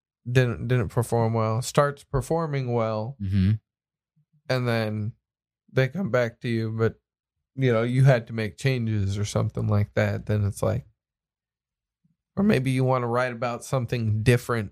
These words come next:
Speaker 1: than what you were writing about originally.
Speaker 2: Yeah.
Speaker 1: You know, like, your interests have shifted.
Speaker 2: And that's
Speaker 1: It
Speaker 2: fair.
Speaker 1: doesn't
Speaker 2: They're allowed to
Speaker 1: fit the
Speaker 2: do
Speaker 1: story.
Speaker 2: that. Like,
Speaker 1: Yeah.
Speaker 2: that very clearly happens, you know? You can see
Speaker 1: Yeah.
Speaker 2: a clear example with Dragon Ball as a manga. Like, it started off as just an adventure, you know, like,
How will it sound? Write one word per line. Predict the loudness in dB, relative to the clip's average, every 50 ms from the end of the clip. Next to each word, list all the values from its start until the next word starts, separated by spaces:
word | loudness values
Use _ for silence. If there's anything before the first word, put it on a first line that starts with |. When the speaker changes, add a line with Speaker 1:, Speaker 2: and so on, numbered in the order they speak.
| _ _ -4
Speaker 1:
than | -2 -2 -2 0 2
what | 2 2 2 2 0
you | 0
were | 2
writing | 4 4 4 4 2 0 0
about | 2 2 2 2 0 -4 -6
originally. | -4 -2 -2 -2 -4 -6 -8 -8 -6 -6 -4 -6 -6 -6 -8 -4
Speaker 2:
Yeah. | 0 2 2 4 4
Speaker 1:
You | 2
know, | 0 0 -2
like, | -2 -2 -2 -2 -2
your | -2 -2
interests | 0 2 2 2 2 2 2 2 0 -2 -8 -8 -4 0
have | 2 2 2 2 -2
shifted. | -4 -2 0 0 0 -2 -4 -6 -4 -4 -4 -2
Speaker 2:
And | 2 2 4 6 6
that's | 4 4 2
Speaker 1:
It | 0
Speaker 2:
fair. | 2 6 8 8 10 10
Speaker 1:
doesn't | 10 10
Speaker 2:
They're | 8 8
allowed | 10 10 10 10
to | 10
Speaker 1:
fit | 8
the | 8 8
Speaker 2:
do | 8
Speaker 1:
story. | 8 8 6
Speaker 2:
that. | 6 6 6
Like, | 6 4 4 2
Speaker 1:
Yeah. | 2
Speaker 2:
that | 2 2 2 0 -2
very | -4 0 6 8 8 10 8
clearly | 8 6 4 4 4 4 4
happens, | 4 4 4 4 4 2 0 0 2
you | 2
know? | 2 4 4 4 2 2 _ -2
You | 0 4 6 6 6
can | 6 4 2
see | 4 4 4
Speaker 1:
Yeah. | 4
Speaker 2:
a | 4
clear | 4 4 6 6
example | 6 6 6 6 4 4 4 2
with | 0 0 0
Dragon | 2 4 4 4 4 4
Ball | 2 2 2 0
as | 0 0 2
a | 2
manga. | 2 4 4 2 2 2 0
Like, | 0 0 -2 -2
it | -4 0
started | 4 6 6 8 8
off | 8 6 6 4
as | 0 -2 -2
just | -2 -4 -4 -2
an | -2
adventure, | -2 0 4 4 6 6 6 6 6 6 6
you | 6 6
know, | 6 4 4 2 2
like, | 0 -2 -2 -4